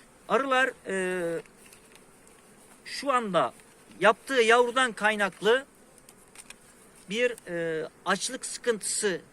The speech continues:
yaşamadığı sürece bir sıkıntı oluşmaz. Zaten biz kışa girerken, e, gerekli sıkıştırmaları yaptık. Yani arıyı, e, sıkışık tutmak lazım. Yani kovan içerisinde şu anda fazla peteğin kesinlikle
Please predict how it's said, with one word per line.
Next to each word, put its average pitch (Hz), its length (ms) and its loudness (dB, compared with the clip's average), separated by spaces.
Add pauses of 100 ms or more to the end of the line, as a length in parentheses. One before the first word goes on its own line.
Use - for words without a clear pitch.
yaşamadığı 180 760 -2
sürece 220 680 0 (880)
bir 226 100 -12
sıkıntı 190 580 -10
oluşmaz. 156 420 -8
Zaten 226 340 -2
biz 233 200 -10 (280)
kışa 226 200 0
girerken, 226 500 2 (540)
e, 165 160 -4
gerekli 196 560 0
sıkıştırmaları 196 720 -4
yaptık. 170 380 -4
Yani 175 180 0
arıyı, 190 320 0 (480)
e, 123 260 -10 (380)
sıkışık - 540 -10
tutmak 170 420 -4
lazım. 113 240 -8
Yani 175 220 -4 (100)
kovan 190 240 0
içerisinde 220 540 -4
şu 196 200 -8
anda 214 200 -4
fazla 175 320 -4
peteğin 202 420 -8
kesinlikle 220 840 -4